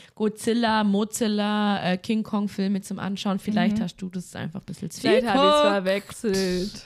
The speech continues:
Speaker 2: <laughs> Netflix oder Prime? Ist übrigens eine Dauerwerbesendung hier.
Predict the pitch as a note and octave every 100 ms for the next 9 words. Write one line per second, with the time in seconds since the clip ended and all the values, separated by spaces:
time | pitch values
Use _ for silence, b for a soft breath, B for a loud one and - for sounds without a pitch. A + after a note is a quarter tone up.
0 | - E4 - C5+ - C5+ C#5 C5 C5+ B4+
1 | _ _ _ _ _ _ A#3 C4 E4+ -
2 | F4 E4 B3+ C4 - - - A3+ C4 A#3+
3 | E3+ - G#3+ G#3+ B B _ _ _ -
4 | G3+ G3 F#3+ - F3+ E3 F3+ F3+ F#3+ G#3
5 | F#3+ - D#3+ F3 G#3 G3 G#3